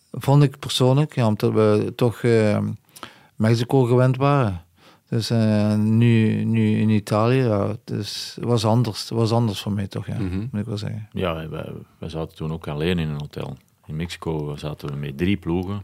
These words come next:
Speaker 3: Wij, eh, Uruguay en Bulgarije trouwens. Al die journalisten erbij. Eh, ja, dat was inderdaad wel een heel,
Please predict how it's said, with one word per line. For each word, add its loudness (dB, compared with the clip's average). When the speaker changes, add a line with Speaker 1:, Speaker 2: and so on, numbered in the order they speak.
Speaker 3:
Wij, -2
eh, -10
Uruguay -2
en -4
Bulgarije -2
trouwens. -6
Al 4
die 2
journalisten 0
erbij. -2
Eh, -4
ja, -4
dat -6
was -8
inderdaad -6
wel -4
een -4
heel, -2